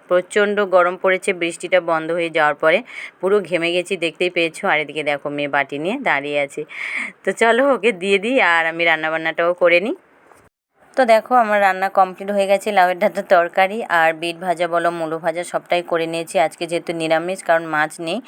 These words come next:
আর এই সপ্তাহে রবিবারে মাছ ভালো মানে পাচ্ছিল না, তো সেই কারণে অল্প একটু মাছ নিয়ে এসেছিলো, আর শেষ হয়ে গেছে। তো আর এদিকে দেখো, মেয়েকে স্নান করাবো বলছি, আর এদিকে বই নিয়ে বসেছে, মানে আজকে প্রচণ্ড ওর পড়ার নেশা হয়ে উঠেছে আর কি, তো বই নিয়েই বসে আছে।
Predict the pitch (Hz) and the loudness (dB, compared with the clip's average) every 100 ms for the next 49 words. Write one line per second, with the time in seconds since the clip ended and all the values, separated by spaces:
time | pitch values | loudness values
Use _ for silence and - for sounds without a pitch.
0 | - - - 151 156 156 170 190 - 196 | -14 -18 -4 0 2 0 0 -2 2 2
1 | 196 170 170 185 202 190 160 156 160 160 | 2 0 2 2 2 0 -2 -2 -8 -6
2 | 160 165 156 147 151 147 170 170 - 165 | -6 -6 -6 -4 -8 0 2 2 -2 -2
3 | 156 151 165 170 156 175 175 160 175 170 | -2 -4 -6 -6 -2 0 2 0 -4 -4
4 | 185 175 160 165 180 185 - 240 349 - | -2 0 0 -2 -6 -8 -2 0 0 -4
5 | - - 147 - 185 175 165 143 143 139 | -16 -6 -4 -4 -6 -4 -4 -2 -4 -6
6 | - - - _ _ _ 240 233 220 214 | -14 -20 -20 _ _ _ 4 4 4 0
7 | 220 214 208 226 214 202 214 208 202 190 | 0 4 4 4 2 0 -2 0 0 2
8 | 202 196 202 196 196 214 190 180 185 175 | 4 4 2 -2 2 2 2 -2 -2 0
9 | 180 190 190 180 170 190 220 208 190 175 | 0 0 0 0 -2 -2 0 4 4 4
10 | - 202 196 175 185 190 196 190 175 170 | 2 -4 0 0 2 2 2 2 4 4
11 | 180 165 160 180 175 170 185 180 160 175 | 4 -2 2 2 2 -2 -2 -2 2 4
12 | 160 147 151 165 156 160 160 175 190 170 | 4 -2 -6 -4 0 0 2 0 2 0
13 | 165 165 151 - | 2 4 4 0